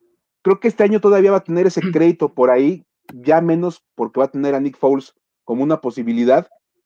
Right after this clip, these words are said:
Speaker 1: Creo que si, si, si él hubiera firmado a Cam Newton, tendría más responsabilidad.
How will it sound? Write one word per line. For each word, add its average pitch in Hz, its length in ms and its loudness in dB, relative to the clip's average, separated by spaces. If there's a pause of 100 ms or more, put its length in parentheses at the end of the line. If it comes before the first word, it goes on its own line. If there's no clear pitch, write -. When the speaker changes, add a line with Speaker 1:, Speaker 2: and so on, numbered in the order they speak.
(1160)
Speaker 1:
Creo 214 200 4
que 240 100 2
si, 185 140 -6
si, 175 240 -6
si 190 100 -2
él 202 80 0
hubiera 196 240 2
firmado 156 720 0
a 107 420 -2
Cam 156 220 2
Newton, 190 440 0 (720)
tendría 139 420 2
más 139 200 0
responsabilidad. 110 760 -4